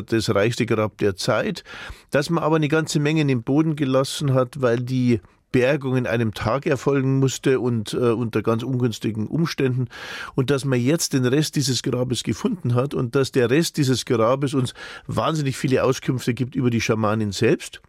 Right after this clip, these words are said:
und dass man durch Neufunde tatsächlich den Schamanismus belegen kann. Und dieser Schamanismus ist ja, ja, das ist ja der heilige Gral, das ist etwas unglaublich Wichtiges. Die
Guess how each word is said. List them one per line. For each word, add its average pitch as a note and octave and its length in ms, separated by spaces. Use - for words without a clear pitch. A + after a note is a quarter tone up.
und F3 300
dass C#3+ 240
man C#3+ 320
durch B2+ 240
Neufunde A#2+ 880
tatsächlich C#3+ 720
den B2+ 140
Schamanismus B2 1040
belegen A#2+ 500
kann. C#3 240
Und A#2+ 180
dieser D3+ 200
Schamanismus C3+ 760
ist - 180
ja, C3 200
ja, C3 300
das B2+ 200
ist C3+ 100
ja C#3+ 100
der A2+ 180
heilige B2 440
Gral, A#2+ 460
das C3 160
ist B2+ 100
etwas B2+ 320
unglaublich C3 720
Wichtiges. C3 600
Die B2+ 220